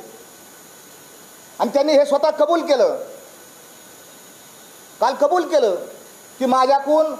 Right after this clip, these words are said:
आडमुठेपणा झाला. त्यांचे शब्द आहे स्वतःचे, आडदांडपणा झाला, कबूल केलं त्यांनी. अनेक गोष्टी मी जे आरोप केले त्यांच्यावर त्यांनी कबूल केले. मग आम्ही तुम्हाला काय इंग्रजीत सांगत होतो का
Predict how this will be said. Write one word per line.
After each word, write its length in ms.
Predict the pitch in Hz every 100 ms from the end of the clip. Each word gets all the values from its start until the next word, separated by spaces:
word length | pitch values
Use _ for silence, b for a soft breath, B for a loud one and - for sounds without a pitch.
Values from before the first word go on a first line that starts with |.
| -
आडमुठेपणा 720 | 208 269 285 240 269 254 254
झाला. 320 | 214 214 165 117 - - - - - - - - - - - - - - - -
त्यांचे 220 | 190 214
शब्द 260 | 247 269 262
आहे 100 | 294
स्वतःचे, 680 | 254 254 240 214 135 - - -
आडदांडपणा 580 | 180 254 277 277 285 285
झाला, 300 | 240 240 170 - -
कबूल 260 | 233 277 339
केलं 220 | 302 330
त्यांनी. 420 | 320 311 294 214
अनेक 320 | 156 202 294 285
गोष्टी 320 | 262 - 285
मी 140 | 269
जे 80 | 269
आरोप 340 | 247 254 262
केले 100 | 262
त्यांच्यावर 360 | 247 254 226 240
त्यांनी 220 | 247 247 240
कबूल 200 | 233 240
केले. 500 | 226 214 180 - - - - - - -
मग 80 | 185
आम्ही 200 | 247 285
तुम्हाला 200 | 294 285
काय 140 | 285
इंग्रजीत 340 | 269 285 294 294
सांगत 220 | 220 269
होतो 220 | 269 254
का 180 | 254 262